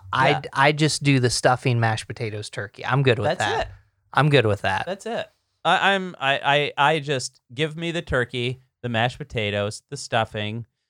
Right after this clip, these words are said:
Speaker 2: and the, and the yam casserole. Give me those. I'm a happy man. That's,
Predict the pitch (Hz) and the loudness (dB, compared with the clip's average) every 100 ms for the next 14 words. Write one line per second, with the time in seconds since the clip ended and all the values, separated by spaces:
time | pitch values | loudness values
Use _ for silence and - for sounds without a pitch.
0 | _ _ - 165 175 151 175 170 - 151 | _ _ -4 -2 -2 -4 -4 -6 -8 -6
1 | 160 160 160 151 147 147 143 _ _ 131 | -6 -4 -2 0 -2 -4 -8 _ _ -6
2 | 139 147 151 151 147 156 143 98 82 - | -2 -2 -4 -2 0 0 -2 -4 -4 -6
3 | - 143 151 131 127 175 226 - _ _ | -4 -2 0 2 4 2 -2 -12 _ _
4 | _ - 143 147 135 139 143 131 131 117 | _ -8 -6 -4 -2 -4 -4 -6 -4 -4
5 | 82 - _ 120 120 - | -6 -10 _ -6 -6 -10